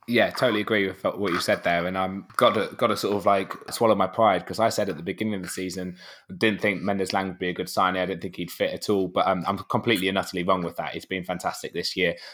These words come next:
uh, and arguably one of the players already in, in the shout for player of the season when we're coming to look at those awards at the end of the season, if he even continues being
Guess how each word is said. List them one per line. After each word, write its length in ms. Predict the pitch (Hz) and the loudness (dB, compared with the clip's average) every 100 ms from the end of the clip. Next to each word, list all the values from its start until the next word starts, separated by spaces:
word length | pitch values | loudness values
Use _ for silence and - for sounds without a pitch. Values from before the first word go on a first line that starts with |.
| - | -2
uh, 240 | 90 87 - | 2 2 2
and 140 | 92 | 2
arguably 420 | 98 107 87 87 87 | 4 2 0 -4 0
one 160 | 95 | 0
of 80 | 90 | 0
the 80 | 87 | -2
players 460 | 98 92 90 87 | 0 0 0 -2
already 500 | 95 101 104 95 92 | -4 2 4 4 0
in, 280 | 92 92 87 - | 0 -2 -6 -4
in 240 | 101 90 90 | -4 -4 -6
the 80 | 98 | -2
shout 280 | - 92 90 | 2 2 2
for 120 | 95 | -2
player 200 | 101 98 | 2 2
of 80 | 87 | 2
the 60 | |
season 380 | 92 110 98 90 | 0 2 2 0
when 160 | 90 92 | -2 -2
we're 100 | 90 | -2
coming 240 | 95 92 | -4 -4
to 100 | 87 | -6
look 140 | 95 82 | -6 -4
at 80 | |
those 180 | 90 92 | -2 -2
awards 320 | 90 98 95 | -2 -2 -2
at 80 | - | -2
the 60 | 95 | -4
end 140 | 92 | -4
of 80 | 90 | -6
the 80 | 85 | -8
season, 380 | - 90 87 85 - - - | -6 -4 -4 -8 -14 -16 -10
if 140 | 98 | -4
he 120 | 101 | -2
even 160 | 95 92 | -2 -4
continues 480 | 98 92 98 92 90 | -6 -4 -2 -2 -2
being 420 | 101 95 92 | -2 -2 -2